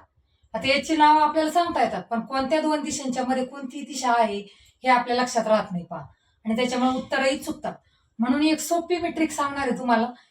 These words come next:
दिशा कशा लक्षात ठेवायच्या. पहा, आता हे वाक्य काय लिहिलंय मी, "आदन पवा वाजतो कसा उई पो." आता हे वाजतो आणि कसा हे शब्द आपल्याला विचारात नाही घ्यायचे. आदन पवा उई पो.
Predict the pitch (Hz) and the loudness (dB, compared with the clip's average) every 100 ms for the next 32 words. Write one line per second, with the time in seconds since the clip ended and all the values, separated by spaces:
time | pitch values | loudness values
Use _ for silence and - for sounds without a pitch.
0 | _ - 247 269 262 302 320 285 - - | _ -12 -4 -4 -2 2 2 2 -2 -6
1 | 185 175 151 - _ _ _ _ _ _ | -4 -8 -8 -18 _ _ _ _ _ _
2 | - 320 294 294 269 277 277 311 302 285 | -2 -2 0 -2 0 0 0 -2 0 0
3 | 285 269 240 240 262 - _ _ _ 220 | 0 0 0 0 -2 -4 _ _ _ 2
4 | 247 214 277 302 330 330 - 240 220 233 | 2 2 4 4 4 2 4 4 6 6
5 | 269 - _ _ 220 226 233 190 262 262 | 4 -4 _ _ 0 4 4 2 0 0
6 | 294 240 226 226 240 - 240 254 254 226 | -4 -2 -2 0 -2 -4 -4 0 4 6
7 | 226 - 285 - _ - _ - 233 226 | 6 2 -6 -6 _ -20 _ -12 -6 0
8 | 285 277 285 277 247 311 311 320 302 302 | 2 2 4 4 6 4 4 4 4 2
9 | 311 302 302 269 269 - 294 302 285 294 | 0 2 2 2 0 -2 -2 2 2 2
10 | 294 302 - 320 339 330 330 294 262 214 | -2 -2 -2 2 6 6 4 -4 -2 -2
11 | 180 - 147 _ _ _ _ _ _ _ | -2 -6 -20 _ _ _ _ _ _ _
12 | 214 240 226 277 302 330 330 269 254 262 | 2 4 4 4 4 2 2 2 6 6
13 | 320 - - 262 262 269 262 - - 185 | 6 2 -8 -4 2 4 2 0 -4 -8
14 | - | -8